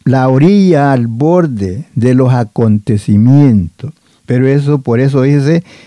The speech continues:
entonces les dijo, "Se levantará una nación contra otra nación", así estamos viendo.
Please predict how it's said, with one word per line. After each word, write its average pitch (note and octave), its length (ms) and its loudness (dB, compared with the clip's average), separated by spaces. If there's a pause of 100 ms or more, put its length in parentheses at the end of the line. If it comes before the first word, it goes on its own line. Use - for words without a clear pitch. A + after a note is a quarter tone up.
entonces A#2 1000 -2
les G#2+ 260 -2
dijo, E3+ 420 2
"Se C3+ 240 -2
levantará B2 800 0
una C3+ 300 0
nación B2 520 0
contra A2 480 -2
otra A2+ 320 -4
nación", D3 480 -2
así A2 320 -4
estamos A#2 560 -4
viendo. G#2 520 -2